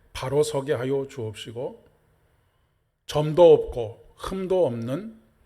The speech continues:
예수 그리스도의 거룩을 닮아가는 우리들 되어질 수 있도록 십자가의 은혜 안에서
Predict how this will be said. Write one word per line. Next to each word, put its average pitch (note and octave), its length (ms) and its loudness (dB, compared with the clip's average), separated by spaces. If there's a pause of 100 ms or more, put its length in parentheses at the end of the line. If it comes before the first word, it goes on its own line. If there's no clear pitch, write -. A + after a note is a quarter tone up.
(460)
예수 D#3 400 -2
그리스도의 D3 800 -2
거룩을 D3+ 680 0
닮아가는 A#2+ 800 -8 (300)
우리들 A2 400 -10
되어질 A#2 400 -10
수 - 160 -16
있도록 C#3 540 -4 (240)
십자가의 A#2+ 840 -6
은혜 C3 500 -4 (240)
안에서 A2+ 640 -8